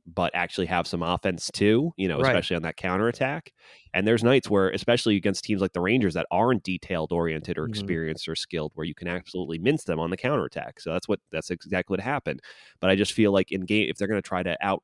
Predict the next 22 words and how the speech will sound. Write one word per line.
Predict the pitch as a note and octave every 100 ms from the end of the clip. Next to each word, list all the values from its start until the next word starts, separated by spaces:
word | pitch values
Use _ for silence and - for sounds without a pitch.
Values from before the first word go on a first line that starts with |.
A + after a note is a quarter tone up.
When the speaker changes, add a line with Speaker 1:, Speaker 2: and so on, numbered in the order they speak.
| _
Speaker 1:
you | - F#2
know, | E2 E2+
try | - G2
to | F2 -
counterpunch, | - G#2 G2+ - G2 F2+ F2 - _
uh, | E2+ D#2 -
you | - F#2
know, | C#2 C#2
especially | F2 - F#2+ - F2 E2
if | E2
they, | E2+ D#2+ D#2+ _ _ _ -
you | C3+
know, |
if | G#2+
the | F#2+
Devils | G#2+ A2+ -
can | G#2
make | F#2+ F#2+
it | F#2+
to | F2+
the |
postseason, | E2 G2 A#2+ - E2+ D2+ D#2+